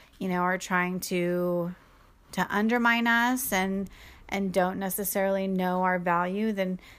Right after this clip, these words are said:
that's something that we need to show them. We need to be prepared. We need to, we need to be ready to show that we make a difference, that we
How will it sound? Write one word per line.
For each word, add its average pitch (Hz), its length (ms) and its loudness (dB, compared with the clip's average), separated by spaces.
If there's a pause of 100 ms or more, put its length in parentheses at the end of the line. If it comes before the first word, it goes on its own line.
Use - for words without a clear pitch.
(140)
that's - 220 -2
something 196 340 -2
that 185 140 0
we 185 100 -2
need 185 240 -4
to 190 120 -6
show 180 320 0
them. 220 260 2
We 202 100 0
need 190 200 -2
to 190 100 -8
be 185 140 -4
prepared. 190 720 -2
We 185 120 -2
need 185 280 -2
to, 180 480 -2 (1400)
we 214 120 2
need 208 220 0
to 208 80 -2
be 196 160 4
ready 202 680 0 (300)
to 196 200 -4
show 190 400 4
that 190 240 0
we 190 540 -2 (320)
make 196 280 0
a 196 60 2
difference, - 720 -2
that 170 260 2
we 196 460 -6